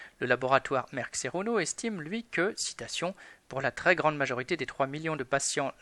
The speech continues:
traités par le lévothyrox, la transition entre l'ancienne et la nouvelle formule s'est bien effectuée », fin de citation, et minimise le problème en parlant de, citation, « quelques centaines de cas », fin de citation,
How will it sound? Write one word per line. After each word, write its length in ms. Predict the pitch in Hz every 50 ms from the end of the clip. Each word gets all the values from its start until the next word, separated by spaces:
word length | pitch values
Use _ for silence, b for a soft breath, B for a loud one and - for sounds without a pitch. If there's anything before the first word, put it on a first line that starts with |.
| - -
traités 480 | - - 170 160 - - 156 143 - - _
par 140 | - 131 107
le 120 | 107 113 113
lévothyrox, 760 | 117 135 131 135 113 - - 147 139 185 208 208 - - B B B B B B -
la 80 | 196
transition 500 | 202 - - 175 160 165 156 - - 143
entre 200 | 131 - - 135
l'ancienne 520 | 117 131 156 156 - - - 147 135 127 - -
et 80 | 131
la 100 | 131 127
nouvelle 280 | 123 139 156 180 175 156
formule 440 | - 135 117 123 147 185 202 190 -
s'est 180 | - - - 117
bien 260 | 123 135 180 190 170
effectuée », 480 | 143 - - 135 123 - - 226 240 247 -
fin 200 | - - 98 101
de 60 | -
citation, 500 | - 135 131 156 160 - - 233 233 - B B B B B B -
et 100 | 240 247
minimise 560 | 220 175 143 139 143 156 190 214 196 175 - -
le 160 | - 156 190
problème 540 | 202 - - 123 113 135 147 170 185 190 185 -
en 140 | 170 151 151
parlant 340 | - 135 113 127 160 190
de, 180 | 180 143 151 180
citation, « 540 | 180 - - - - 120 - - - 202 - B B B B B
quelques 360 | - 147 147 175 170 - 135 120
centaines 520 | - - - 139 - - - 175 175 165
de 100 | 151 139
cas », 280 | - - 127 151 165 -
fin 180 | - - - 127
de 60 | 113
citation, 440 | - - - 113 110 - - 196 226